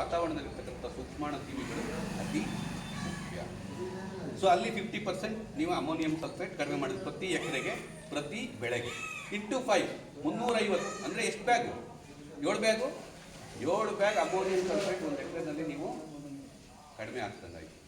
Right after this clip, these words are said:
ನೆಕ್ಸ್ಟ್ ಇನ್ ಸಿಂಗಲ್ ಸೂಪರ್ ಫಾಸ್ಫೇಟ್ ಬರೋಣ, ಎಸ್ ಎಸ್ ಪಿ, ಎಸ್ ಸಿ ಬಿ. ಈಗ ನೋಡಿ, ಸಿಂಗಲ್ ಸೂಪರ್ ಫಾಸ್ಫೇಟ್ ನೀವು ಹಾಕಿದಾಗ ಅದು ಎಪ್ಪತ್ತು ಕೆಜಿ ಹೇಳ್ತೀವಿ, ಭೂಮಿಗೆ ಹಾಕಿದಾಗ ಅದರಲ್ಲಿ only ಒಂದು ಅರವತ್ತು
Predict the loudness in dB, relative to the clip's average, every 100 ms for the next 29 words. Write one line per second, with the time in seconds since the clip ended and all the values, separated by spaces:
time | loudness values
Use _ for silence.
0 | -20 -8 -2 0 0 -2 0 6 6 4
1 | -2 0 0 0 -2 -2 -4 -6 -10 -14
2 | -6 -4 -4 -6 -6 -6 -6 -8 -10 -12
3 | -14 -14 -6 -2 2 2 2 2 2 4
4 | 2 0 -2 0 0 0 -2 0 2 2
5 | 2 0 0 0 2 0 0 0 0 0
6 | 0 -4 -6 -10 -14 -14 -4 -2 0 2
7 | 2 2 2 2 2 0 0 -4 -8 -10
8 | -8 -2 0 0 0 0 0 -2 -2 -2
9 | 0 2 0 0 0